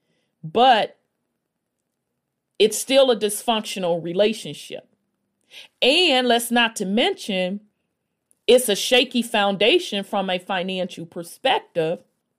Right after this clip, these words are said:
because it can be all taken away at the blink of an eye. And come on now, let's be real. Ninety percent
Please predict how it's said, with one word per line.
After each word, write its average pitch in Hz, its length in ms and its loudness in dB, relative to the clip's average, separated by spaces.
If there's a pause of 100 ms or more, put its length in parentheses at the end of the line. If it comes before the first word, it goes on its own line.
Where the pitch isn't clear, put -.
(1080)
because 226 360 0
it 220 100 0
can 247 180 -2
be 208 300 -4
all 240 320 4
taken 220 340 -6
away 170 640 -2 (640)
at 180 160 0
the - 100 0
blink 175 320 -4
of 147 120 -6
an 147 140 -2
eye. 143 400 -8 (920)
And 254 480 2
come 302 220 -2
on 262 200 2
now, 202 200 2
let's 233 260 0
be 233 220 -2
real. 220 580 -2 (260)
Ninety 247 440 2
percent 240 680 -2